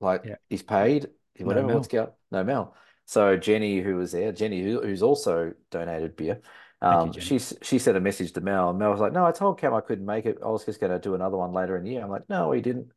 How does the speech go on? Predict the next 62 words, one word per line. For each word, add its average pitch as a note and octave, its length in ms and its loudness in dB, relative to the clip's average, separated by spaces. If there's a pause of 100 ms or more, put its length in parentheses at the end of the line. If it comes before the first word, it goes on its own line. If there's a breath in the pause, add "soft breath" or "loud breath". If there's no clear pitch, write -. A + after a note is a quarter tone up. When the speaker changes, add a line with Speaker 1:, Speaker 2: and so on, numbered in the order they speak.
Speaker 1:
He F#2 80 -2
did. - 320 -10 (180 soft breath)
I F#2+ 80 4
just F2 200 2
forgot F2 200 0
all E2+ 140 4
about E2+ 160 4
the E2 80 -4
email E2+ 320 0
he D#2+ 80 -2
sent. D#2 280 -10 (300 loud breath)
So, - 380 4 (320)
Speaker 2:
That, A#2+ 160 6
that's G#2+ 180 8
Speaker 1:
uh, - 20 -8
Speaker 2:
kinda A3 200 4
like D#3+ 240 4
when C#3+ 80 6
you B2+ 100 6
get B2+ 220 0
two C3 160 0
ladies A2+ 320 0
with B2 140 -6
the A2+ 60 -10
s-, - 420 -12
same A#2 320 0
first A2 360 -2
name A2+ 240 -2
who G#2+ 140 -2
book G#2+ 220 -4
into A2 160 0
your G2+ 120 0
workshop, G#2+ 540 -2
and G#2 100 -2
then G#2+ 80 -2
you G#2+ 80 -2
get G#2 100 -2
all G#2 140 -2
confused A2 440 -2
about G#2+ 200 -2
which G#2+ 180 -6
workshop A2 380 -2
they G#2 100 -4
should G2+ 220 -4
be G#2 140 0
at, G#2 180 -2
and G#2 160 -4
then G#2 380 -2
Speaker 1:
they G#2+ 140 -8
Speaker 2:
it's, F2+ 260 0
Speaker 1:
pa-, - 120 -2
then G2 180 2
they E2+ 120 2
Speaker 2:
uh, E2+ 80 -2
Speaker 1:
panic F2+ 320 0
and F2 80 0
they're E2+ 80 -2
gonna E2+ 180 -2
catch - 220 -2
a E2+ 40 -4
boat. F2 320 0
And D#2 180 -16